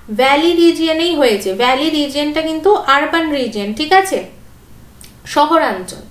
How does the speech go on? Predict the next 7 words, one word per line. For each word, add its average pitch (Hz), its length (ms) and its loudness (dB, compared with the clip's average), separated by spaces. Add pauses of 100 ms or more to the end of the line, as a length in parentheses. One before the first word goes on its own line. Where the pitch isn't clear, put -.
(760)
তাই 294 240 2
জন্যই 359 500 2 (300)
এসটি 294 480 2 (400)
কমিউনিটিরা 302 640 0
বলছে 294 440 4
যে, 320 120 2
"তোমরা 330 640 2